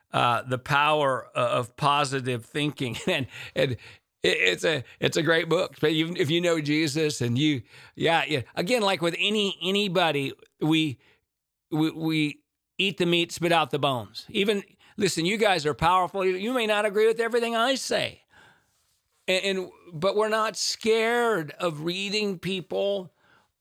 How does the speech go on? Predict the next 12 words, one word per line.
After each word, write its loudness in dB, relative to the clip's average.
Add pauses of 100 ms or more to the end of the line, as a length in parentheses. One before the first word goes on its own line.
uh, 4
or 2
listening 0
to -2
people -2
who 2
may 0
not, 0
in 0
our 2
opinion, -2
have 0